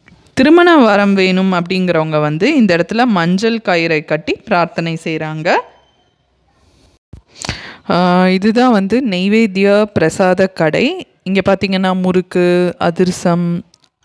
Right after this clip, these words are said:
அப்புறம் லட்டு போன்ற அம்-, அம்மன் பிரசாதம் எல்லாம் இங்க கிடைக்கும். இதெல்லாம் வந்து கோவிலுக்கு வெளில இருக்கிற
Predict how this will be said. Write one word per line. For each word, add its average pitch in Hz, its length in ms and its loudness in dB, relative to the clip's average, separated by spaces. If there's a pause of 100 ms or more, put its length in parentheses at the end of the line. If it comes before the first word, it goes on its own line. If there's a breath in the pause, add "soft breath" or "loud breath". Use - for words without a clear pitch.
(400 soft breath)
அப்புறம் 175 440 0
லட்டு 165 640 0 (840 soft breath)
போன்ற 185 520 2 (140)
அம்-, 175 280 -2
அம்மன் 202 340 2
பிரசாதம் 180 540 0
எல்லாம் 170 260 0
இங்க 190 220 0
கிடைக்கும். 156 680 -2 (1800)
இதெல்லாம் 214 340 4
வந்து 233 260 4
கோவிலுக்கு 214 560 0
வெளில 175 400 2
இருக்கிற 165 500 0